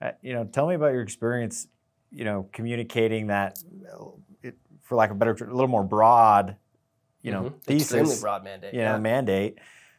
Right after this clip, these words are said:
Speaker 1: Uh, you know, how did you, how was that, it, you know, how did L P conversations go, <laughs> you know, when you're communicating a broad mandate like that?
Speaker 2: Yeah, totally, totally fair question. Uh, the fundraise was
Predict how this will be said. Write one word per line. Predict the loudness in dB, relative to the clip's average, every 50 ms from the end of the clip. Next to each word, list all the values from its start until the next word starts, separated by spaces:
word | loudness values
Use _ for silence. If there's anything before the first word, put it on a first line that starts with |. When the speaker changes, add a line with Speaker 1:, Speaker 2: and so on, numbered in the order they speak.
| _ -4
Speaker 1:
Uh, | -2 -2 -2 -2 -4
you | -6 -6
know, | -2
how | 0 0 0
did | 0 -2 -4
you, | -6 -4 2
how | 4 4 4
was | 4 4
that, | 6 6 6 6 6 4 -2
it, | -12 -16 -16 _ _ _ _ -10
you | -6
know, | -4
how | -2 0
did | 2 2
L | 2 2 2
P | -2 -8
conversations | -6 -4 -4 -2 -4 -6 -8 -6 -8 -8 -8 -8 -12 -12 -12 -10
go, | -10 -10 -10 -10 -12 -14 -10 -10 -10
<laughs> | -10 -6 -6 -6 -4
you | -4 -8 -6
know, | -4 -6
when | -6 -4
you're | -6 -8 -12
communicating | -12 -12 -10 -8 -8 -8 -6 -6 -6 -6 -6
a |
broad | -4 -4 -4 -4 -4
mandate | -6 -10 -10 -10 -12 -12
like | -14 -16 -18 -18
that? | -20 -20 -20 _ -12
Speaker 2:
Yeah, | -12 -12 -12 _
totally, | _ -12 -10 -10 -10 -12
totally | -14 -14 -14 -12
fair | -14 -14 -14
question. | -12 -12 -12 -12 -12 -16 -16 -16 _ _ _ _ _ _ _ 2
Uh, | 6 8 8 8 6 4 -4
the | -6
fundraise | 0 2 4 4 4 4 2 2 2
was | 0 0 0 0 -2 -6 -10 -14